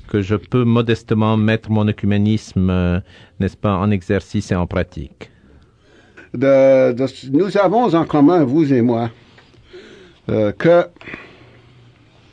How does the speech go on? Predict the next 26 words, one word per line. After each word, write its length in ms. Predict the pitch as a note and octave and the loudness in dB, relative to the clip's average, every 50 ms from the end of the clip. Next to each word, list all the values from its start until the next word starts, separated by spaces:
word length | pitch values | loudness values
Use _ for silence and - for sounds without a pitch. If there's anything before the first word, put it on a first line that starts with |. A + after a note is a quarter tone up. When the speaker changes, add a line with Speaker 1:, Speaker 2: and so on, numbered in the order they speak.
| _ _ _ _ _ _ - - - - - - _ - - | _ _ _ _ _ _ -20 -20 -20 -20 -20 -20 _ -10 -4
Speaker 2:
le 280 | A#2+ A#2+ C3 C3+ C3 B2 | -2 2 2 2 2 2
phénomène 680 | B2 - F#3 G3 F#3+ F#3+ E3 C#3+ D3+ D#3+ E3 E3 D#3+ C#3+ | 0 -2 -2 0 0 2 2 2 2 2 2 2 2 0
et 80 | C3 | 0
l'extraordinaire, 960 | B2 C#3 C3 - - - E3 D#3+ D#3+ D#3 C#3 A#2 A#2 A#2+ B2 C3+ D#3 D#3 C#3 | 0 -2 -4 -6 -6 -4 -2 -2 0 0 -2 -4 -4 -4 -4 -2 -2 -2 -2
en 100 | C3 A#2+ | -4 -4
tout 120 | G2+ - - | -6 -6 -6
cas, 200 | - C#3 C#3+ C3 | -4 -2 -2 0
me 160 | B2+ A#2+ A2+ | 0 0 0
met 220 | A#2 C3 C3+ C3 | -2 -2 -2 -4
personnellement 640 | B2 - B2 A2+ - - B2 A2+ G#2+ G2+ A2 B2 B2+ B2 | -6 -6 -8 -10 -6 -6 -4 -4 -4 -4 -4 -4 -4 -6
absolument 540 | G2 - - A#2+ G#2 G2 G2+ G#2 G#2+ G2 | -8 -8 -8 -8 -6 -4 -4 -6 -6 -6
mal 280 | F2+ G2 A#2+ C3 A#2+ G2 | -4 -4 -4 -4 -4 -4
à 100 | F#2 E2+ | -6 -8
l'aise. 560 | D2+ - D2 B2+ - - - - - - - - - - - _ _ _ _ _ _ _ - - - - - - - _ _ _ _ _ _ | -8 -10 -10 -12 -12 -14 -18 -20 -20 -20 -20 -20 -20 -20 -20 _ _ _ _ _ _ _ -20 -20 -20 -20 -20 -20 -20 _ _ _ _ _ _
Je 180 | - F#2 F2+ F#2 | -18 -12 -10 -8
n'ai 200 | F#2 G2 F#2+ F#2 | -8 -6 -8 -8
pas 360 | F#2+ - A#2 A#2 A#2+ A#2 G#2+ G2 F2 E2 D#2+ D#2+ D#2+ D#2 D2+ D2+ D2+ D2 D2 | -8 -8 -6 -6 -4 -4 -4 -6 -6 -6 -8 -8 -8 -10 -10 -10 -10 -10 -10
à, 60 | D#2 | -12
je 140 | D#2 D#2+ G2 | -12 -10 -8
ne 140 | G2+ G#2 G#2 | -8 -8 -8
suis 260 | - - - A#2+ A2+ | -10 -10 -8 -8 -8
pas 260 | - - - C3+ C#3 D#2+ | -8 -6 -6 -6 -6 -4
à 140 | G2+ G2+ | -6 -6
l'affût 720 | G#2 G#2+ A#2 A2 F#2 - - - - A2 A#2+ B2+ B2+ A#2 A2+ | -6 -6 -6 -6 -8 -10 -14 -14 -10 -8 -8 -8 -8 -10 -10
de 120 | - F#2 | -10 -10
l'extraordinaire. 1080 | F2+ F#2 F#2 - - - A2 G#2 G2+ G2+ F2 D2+ E2 E2 E2 E2 D#2 D2 C#2+ D2 A2 | -10 -10 -10 -10 -12 -12 -10 -8 -8 -8 -8 -8 -8 -8 -6 -6 -8 -8 -10 -12 -12